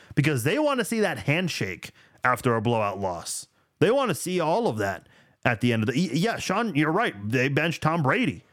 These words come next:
uh, in that one. Jimmy Garoppolo was born <laughs> in that one. And by the way, the funniest part of that game, they threw a touchdown pass to Gronk in garbage time,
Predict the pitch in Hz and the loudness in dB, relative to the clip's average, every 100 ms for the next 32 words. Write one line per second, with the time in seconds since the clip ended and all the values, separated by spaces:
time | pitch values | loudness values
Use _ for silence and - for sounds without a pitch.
0 | _ - - - 110 113 120 113 90 82 | _ -20 -20 -2 0 4 4 4 0 -6
1 | 82 156 156 208 165 120 156 240 139 95 | -10 -6 -4 -2 2 4 4 2 -2 -2
2 | 90 104 95 107 - - - - - - | -2 -2 0 0 0 -2 -2 -2 -2 -2
3 | 123 - 117 110 - 170 180 240 214 170 | 0 2 2 2 -4 0 2 2 0 -2
4 | - 247 254 247 220 202 139 135 156 170 | -2 -2 0 0 0 0 0 0 0 -2
5 | _ _ - - _ - 131 165 170 127 | _ _ -20 -20 _ -2 2 2 2 -2
6 | 123 214 - 180 180 196 170 175 - 117 | 0 2 2 0 0 0 0 0 -2 -2
7 | 117 120 139 160 127 117 110 117 165 - | 2 2 0 -2 0 2 2 0 -2 0
8 | 185 175 202 | 0 2 0